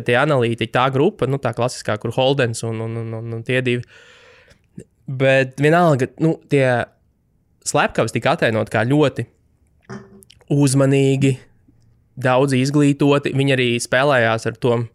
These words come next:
ar to aspektu, ka līdz šim ir, nu, pieņēmums, ka, nu, visi, visi cērilaitas slepkavas ir pilnīgi kuku, un viņus parasti ir diezgan viegli, nu, iz-, iz-,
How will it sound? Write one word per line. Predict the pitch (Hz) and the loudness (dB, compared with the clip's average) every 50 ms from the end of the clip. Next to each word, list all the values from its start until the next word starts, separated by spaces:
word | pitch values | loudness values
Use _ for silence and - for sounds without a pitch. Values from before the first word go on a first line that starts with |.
| - _ _ _ _ | -20 _ _ _ _
ar | - 127 123 - | -4 -2 -2 0
to | 147 123 | 2 2
aspektu, | 117 120 143 - - - 135 - - - - | 2 2 0 0 -2 -4 -6 -6 -6 -18 -6
ka | - 120 117 - | -4 -2 -2 0
līdz | 135 135 131 - - | -2 -2 -4 -2 -2
šim | 160 160 156 | 0 0 0
ir, | 143 123 135 | 0 0 0
nu, | 160 170 | -2 -2
pieņēmums, | 170 - 156 160 156 151 135 127 120 123 123 123 - | 0 0 0 2 2 2 0 0 0 -2 -4 -6 -4
ka, | - 123 120 - _ _ _ _ _ _ _ _ _ _ _ _ _ _ _ - _ _ _ _ _ _ - | -4 -4 -4 -4 _ _ _ _ _ _ _ _ _ _ _ _ _ _ _ -20 _ _ _ _ _ _ -2
nu, | 165 170 165 147 151 _ | 0 0 0 -2 -4 _
visi, | - 135 139 151 160 - - 135 - _ _ _ _ _ _ _ - _ _ _ | -6 -2 -2 -2 -2 -2 -4 -6 -6 _ _ _ _ _ _ _ -20 _ _ _
visi | - 139 135 143 - - - 135 | -8 -2 -2 -2 -2 -2 -6 -4
cērilaitas | - 143 135 147 147 139 123 117 - - | -2 0 2 2 2 2 2 0 0 0
slepkavas | - 135 160 - 160 127 117 - | 0 -2 0 0 0 -2 -2 -2
ir | 127 117 | -4 -6
pilnīgi | - - 139 143 151 151 135 117 120 113 | -4 -2 0 0 2 0 0 -2 -4 -8
kuku, | - - 202 226 247 - - 127 113 120 127 | -6 -2 -2 -2 -2 0 0 0 0 0 -2
un | 139 - 131 131 143 | -4 -4 -2 0 0
viņus | 143 - - | -2 0 0
parasti | 151 147 147 131 - - 113 | 0 0 0 0 -2 -6 -4
ir | 113 | 0
diezgan | 131 127 127 135 120 120 | 0 0 0 0 -2 0
viegli, | 123 135 139 131 113 117 - - | 0 0 0 0 0 -2 -4 -4
nu, | 127 131 160 - - - _ _ _ _ _ _ | -2 -2 -2 -4 -6 -10 _ _ _ _ _ _
iz-, | - 127 131 139 - - _ | -6 -4 -4 -4 -4 -8 _
iz-, | - - 131 135 135 123 - - | -6 -4 -2 -2 -2 -4 -8 -12